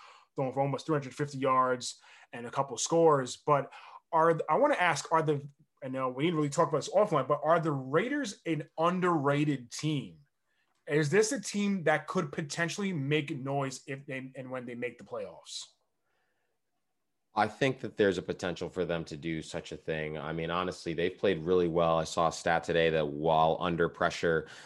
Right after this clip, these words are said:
Speaker 2: uh, Derek Carr has thrown seventeen touchdowns and zero interceptions. You know, he only has three interceptions on the season, you know, which
Speaker 1: Wow.
Speaker 2: is just crazy efficient. You know what I mean?
Speaker 1: Right,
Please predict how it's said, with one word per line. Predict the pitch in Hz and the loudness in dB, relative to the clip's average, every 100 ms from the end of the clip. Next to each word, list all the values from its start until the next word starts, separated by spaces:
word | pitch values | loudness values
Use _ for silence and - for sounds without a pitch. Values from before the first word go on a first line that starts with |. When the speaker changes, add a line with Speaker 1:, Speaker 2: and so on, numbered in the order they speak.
| - | 0
Speaker 2:
uh, | 80 76 | 2 2
Derek | 71 87 82 | 4 4 4
Carr | - 90 82 | 2 4 4
has | 80 - | 0 -4
thrown | 82 78 | -4 -2
seventeen | - 85 82 82 | -2 -2 -2 -6
touchdowns | 76 80 - 80 73 | -6 -6 -4 -4 -4
and | 76 | -6
zero | 82 80 78 | -2 0 -2
interceptions. | 76 - 87 - 92 90 - - - - | -4 -4 -4 -2 -4 -4 -8 -20 -20 -4
You | 85 | -2
know, | 80 78 | 0 -2
he | 80 90 85 | -2 -2 0
only | 85 87 85 | 0 0 -2
has | 78 80 80 - - | 0 0 -2 -6 -6
three | 87 85 95 98 92 | -4 -2 0 0 0
interceptions | 90 87 92 85 98 87 | -2 -2 -4 -4 -2 0
on | 82 | 0
the | 76 | -2
season, | - 90 90 87 101 107 - - _ | -6 -6 -4 -2 -2 -2 -10 -20 _
you | 85 80 | -4 -2
know, | 80 | 0
which | 78 82 87 | -2 -2 -4
Speaker 1:
Wow. | |
Speaker 2:
is | 76 | -4
just | 87 - | -6 -8
crazy | - - 107 104 107 90 85 | -10 2 4 6 4 2 0
efficient. | - 110 - 78 | 4 2 2 -2
You | 80 | 0
know | 82 | 2
what | 85 | 2
I | 82 | 2
mean? | 82 85 | 0 0
Speaker 1:
Right, | - | 0